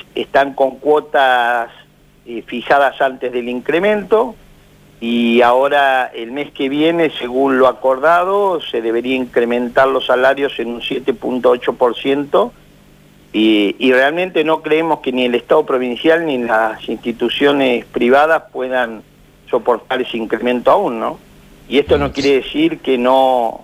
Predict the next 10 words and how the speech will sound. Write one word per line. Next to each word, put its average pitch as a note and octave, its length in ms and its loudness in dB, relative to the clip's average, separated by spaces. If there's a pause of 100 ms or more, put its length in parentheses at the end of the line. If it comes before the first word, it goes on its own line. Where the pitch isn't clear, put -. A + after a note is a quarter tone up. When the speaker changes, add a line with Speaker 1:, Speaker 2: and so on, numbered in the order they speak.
(140)
Speaker 1:
debamos B2+ 420 0
valorar B2 500 0
el C3 160 0
enorme C#3 520 0
esfuerzo C#3+ 460 0
que A#2 60 -10
están B2+ 240 -2
haciendo C3 400 0
los A#2 180 0
docentes C#3+ 720 -2